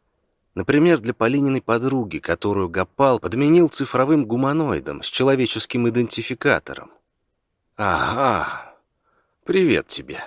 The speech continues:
старая знакомая. Боль в затылке. Что ж, не привыкать. Не думать о том, что происходит вокруг,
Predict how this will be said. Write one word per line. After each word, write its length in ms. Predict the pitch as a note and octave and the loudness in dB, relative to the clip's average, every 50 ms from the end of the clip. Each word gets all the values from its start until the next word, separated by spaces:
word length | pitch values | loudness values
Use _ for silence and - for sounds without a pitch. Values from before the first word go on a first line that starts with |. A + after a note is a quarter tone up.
| - | -8
старая 500 | - - - - A#2+ G2+ E2 D#2 E2 E2+ | -4 -4 -2 0 2 2 2 0 -2 -2
знакомая. 760 | E2 - F#2+ G#2+ A2+ - - F#2 D#2+ C#2+ C#2 C#2+ C#2+ C#2+ - - _ _ _ _ _ _ _ _ _ _ _ | -4 -4 -4 -4 -6 -6 -4 -4 -4 -4 -6 -8 -10 -10 -12 -14 _ _ _ _ _ _ _ _ _ _ _
Боль 420 | G2+ G2 G2 A#2+ A2+ F#2 E2 D#2+ | -12 -8 -2 0 2 2 2 0
в 60 | D#2 | -2
затылке. 800 | E2+ F#2+ A2 A#2+ - _ - A#2+ F#2+ C#2 C2 - - - - - - - - _ _ _ _ _ _ _ _ _ _ _ _ _ _ _ _ _ _ | -2 -2 -2 -2 -4 _ -8 -8 -8 -8 -10 -12 -16 -16 -14 -14 -16 -16 -20 _ _ _ _ _ _ _ _ _ _ _ _ _ _ _ _ _ _
Что 360 | - - - - - D#2 - | -6 -6 -4 -4 -4 -6 -4
ж, 260 | - - - - - _ _ _ _ _ _ _ _ | -6 -6 -6 -6 -8 _ _ _ _ _ _ _ _
не 160 | E2+ G#2+ B2 | -2 -2 0
привыкать. 840 | - B2 C3+ C3+ D3 D#3 - - - D2+ - - - - - - - _ _ _ _ _ _ _ _ _ _ _ _ _ _ _ _ _ _ | 2 2 2 4 4 2 2 0 -2 -4 -4 -4 -6 -6 -8 -8 -10 _ _ _ _ _ _ _ _ _ _ _ _ _ _ _ _ _ _
Не 240 | D#2+ E2 F#2+ A2+ A#2 | -10 -6 -6 -4 -6
думать 420 | G#2 A#2 E3+ D#3+ D3 B2+ A2+ - | 0 2 2 4 4 2 0 -2
о 160 | - - A#2 | -4 -6 -6
том, 240 | - _ D3+ D3 C3 | -2 _ 0 0 0
что 180 | A2+ - - F#2+ | 0 -4 -6 -6
происходит 560 | - G#2+ A2 G#2 - - C3+ A2 G#2 G2+ - | -6 -6 -4 -4 -2 -2 -4 -4 -2 -6 -6
вокруг, 600 | E2+ F#2+ A2 - - - D#3+ D#3+ C#3 - - - | -4 -4 -4 -2 0 2 2 2 2 0 -6 -14